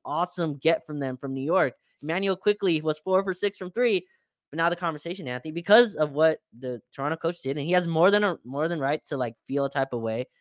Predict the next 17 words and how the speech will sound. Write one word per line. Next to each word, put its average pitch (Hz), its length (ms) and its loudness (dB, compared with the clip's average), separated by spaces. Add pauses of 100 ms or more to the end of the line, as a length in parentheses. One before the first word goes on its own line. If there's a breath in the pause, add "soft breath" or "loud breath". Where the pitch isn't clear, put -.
I 127 120 -4
don't 139 140 -2
think 139 140 -6
the 123 140 -10 (100)
free 135 120 -4
throw 131 120 -4
disparity 127 500 -2
was 117 160 -8
as 127 280 -6
crazy 165 360 -4
once 131 240 -8
you, 135 80 -4
like, 120 220 -4
look, 123 240 -6 (320)
like, 113 180 -2
get 123 140 -2
into 127 320 -2